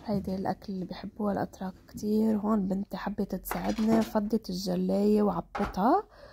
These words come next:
وضل في شوية جلي جليتن أنا، آه، ما ساعوا بالجلاية فجليتن على إيدي.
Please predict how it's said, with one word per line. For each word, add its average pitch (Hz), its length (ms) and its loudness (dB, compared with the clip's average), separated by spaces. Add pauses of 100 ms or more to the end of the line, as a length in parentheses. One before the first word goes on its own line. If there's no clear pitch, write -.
(540)
وضل 214 720 6
في 208 160 -4
شوية 214 440 2 (140)
جلي 196 480 0
جليتن 185 640 -2
أنا، 202 420 -2 (540)
آه، 185 220 -2
ما 202 120 0
ساعوا 190 340 -2
بالجلاية 190 840 -2
فجليتن 196 680 -2
على 190 220 0
إيدي. 196 540 2